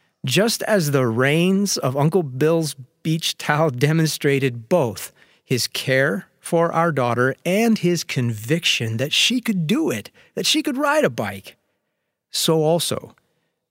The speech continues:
Jesus' teaching demonstrates both his care for you and his conviction that you can do it. With his help, you can become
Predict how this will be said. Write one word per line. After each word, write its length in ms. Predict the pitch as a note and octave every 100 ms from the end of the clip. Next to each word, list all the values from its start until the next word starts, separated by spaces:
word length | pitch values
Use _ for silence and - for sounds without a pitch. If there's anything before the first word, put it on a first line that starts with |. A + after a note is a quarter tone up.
| B2+
Jesus' 400 | C#3 G3+ A3+ -
teaching 540 | - B2+ - A#2+ G#2+ -
demonstrates 800 | C#3 C#3 C3 - G2+ G2+ -
both 480 | D3 - D#3 G#2+ - - _ _
his 200 | - B2+
care 380 | - - A#2+ C3+
for 140 | - E3+
you 260 | F3+ F#3+ - _ _ _ _ _
and 240 | D#3+ G3 G3+
his 200 | E3+ D3+
conviction 800 | - D3 C3 A#2+ - - A#2 G#2+
that 200 | C3 C#3
you 260 | D#3 G3
can 260 | - G#3 F#3+
do 300 | B2+ F#3+ C4
it. 240 | - - _ _ _ _ _ _ _ -
With 120 | C#3
his 180 | D3+ -
help, 300 | E3 D#3+ -
you 80 | C#3+
can 160 | D3+
become 560 | C3 B2+ - B2+ B2